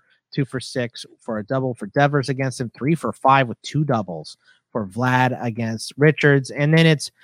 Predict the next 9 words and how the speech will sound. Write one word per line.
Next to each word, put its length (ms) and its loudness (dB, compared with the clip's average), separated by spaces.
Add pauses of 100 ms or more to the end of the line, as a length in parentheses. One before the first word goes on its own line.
(180)
just 180 -4
Randall 320 6
Grichuk, 420 6
who's 160 8
been 140 8
hitting, 420 10
Simeon, 580 6
Bo, 500 6 (400)
uh, 320 -2